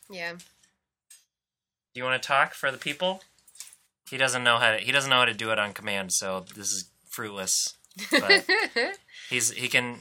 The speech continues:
Speaker 2: I can shake his little collar here.
Speaker 1: Okay, that's probably very loud in their headphones.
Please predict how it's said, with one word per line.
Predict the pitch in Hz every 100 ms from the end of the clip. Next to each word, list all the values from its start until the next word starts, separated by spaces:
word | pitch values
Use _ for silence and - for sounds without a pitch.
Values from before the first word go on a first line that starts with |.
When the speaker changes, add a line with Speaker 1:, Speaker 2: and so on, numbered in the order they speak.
| - -
Speaker 2:
I | 117
can | 117
shake | - 143 135
his | 113
little | 117
collar | 113 131 131 104
here. | 101 - - - - - - - - 190
Speaker 1:
Okay, | 190 151
that's | 165 -
probably | 214 185 165
very | 151 165 180
loud | 151 143 143
in | 147
their | - 165
headphones. | - - 147 175 -